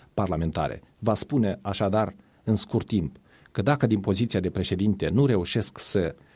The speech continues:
schimb lucrurile așa cum le văd eu, atunci dați-mi o majoritate parlamentară în două mii optsprezece ca să pot să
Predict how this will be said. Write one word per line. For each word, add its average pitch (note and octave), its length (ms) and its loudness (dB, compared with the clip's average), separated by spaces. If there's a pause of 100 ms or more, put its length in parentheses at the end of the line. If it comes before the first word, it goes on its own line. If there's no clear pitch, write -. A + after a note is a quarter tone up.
(120)
schimb C3 300 4
lucrurile G2+ 340 2
așa G2 220 -2
cum F#2 380 -2
le G2 140 0
văd F2+ 260 0
eu, G#2 260 0 (260)
atunci B2+ 300 0
dați-mi C3+ 320 2
o G#2+ 40 4
majoritate G2 600 2
parlamentară E2+ 680 -2 (200)
în F#2+ 140 0
două F#2+ 140 2
mii F2 180 4
optsprezece A#2 680 0 (400)
ca G#2 120 -4
să - 140 0
pot G#2 220 -2
să F#2+ 300 0